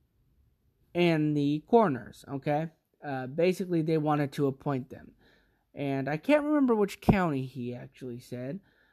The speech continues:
but, uh, there was, uh, the local Republican Party was putting out surveys, and it basically said, uh, "Are you willing to get rid of elected officials, elected sheriffs,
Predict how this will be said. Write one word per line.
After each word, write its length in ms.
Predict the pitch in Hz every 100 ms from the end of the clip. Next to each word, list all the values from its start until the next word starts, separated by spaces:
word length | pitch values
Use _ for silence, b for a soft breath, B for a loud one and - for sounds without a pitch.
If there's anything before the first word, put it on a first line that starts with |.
| b _
but, 200 | 160 160
uh, 220 | 156 143 143
there 300 | 165 156 151
was, 560 | 151 139 135 131 -
uh, 200 | 135 123 123
the 80 | 139
local 260 | 180 185
Republican 560 | 175 151 151 147 135 143
Party 320 | 139 131 127
was 220 | 127 123
putting 260 | - 170 151
out 180 | 139 135
surveys, 560 | 139 127 127 135 151 b b b b -
and 240 | 139 139
it 80 | 147
basically 440 | 170 170 170 160
said, 440 | 160 156 135 127 135
uh, 300 | 127 120 117 - _ _ _ _ _ - _ -
"Are 220 | 139 147
you 300 | 147 156 190
willing 800 | 180 165 143 135 139 180 175 165 B B B - _
to 420 | - 147 135 131
get 240 | 156 156
rid 180 | 160 160
of 100 | 165
elected 540 | 160 170 208 - 131 123
officials, 720 | - 127 127 131 127 160 - -
elected 400 | 143 139 156 156
sheriffs, 540 | 151 127 143 160 -